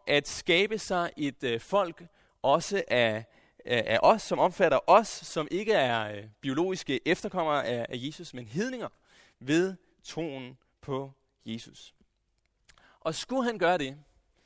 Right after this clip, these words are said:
så måtte han gøre det umulige. Han må gøre det umulige for at skabe sig et folk for sit navn. Gud, han kunne ikke bare invitere syndere ind i sin familie og kalde dem sine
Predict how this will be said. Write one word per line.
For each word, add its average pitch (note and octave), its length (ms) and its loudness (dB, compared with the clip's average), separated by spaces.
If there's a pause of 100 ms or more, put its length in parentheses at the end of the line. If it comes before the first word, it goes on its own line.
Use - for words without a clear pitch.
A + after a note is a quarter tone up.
(640)
så - 140 -12
måtte A#2+ 140 -4
han C3 80 -6
gøre B2 200 0
det C#3+ 60 -2
umulige. B2 440 -10 (400)
Han - 80 -12
må B2 80 -2
gøre F3 300 4
det G3 80 2
umulige F3+ 360 -6
for D#3+ 140 -4
at D#3 80 -4
skabe D#3+ 400 -2
sig D3 420 -4
et - 100 -10
folk D3+ 300 -4
for D3+ 100 -10
sit C3 200 -12
navn. A2 240 -8
Gud, G#3+ 200 -6
han F#3+ 200 -4
kunne B3 400 -8
ikke G#3 280 -6
bare F3+ 380 2 (440)
invitere D#3 420 -4
syndere F#3+ 480 -2
ind D3+ 280 -4 (220)
i - 80 -10
sin E3 300 -4
familie D3 340 -4
og A#2+ 60 -4
kalde B2 240 -4
dem C3 80 -12
sine C3+ 440 -10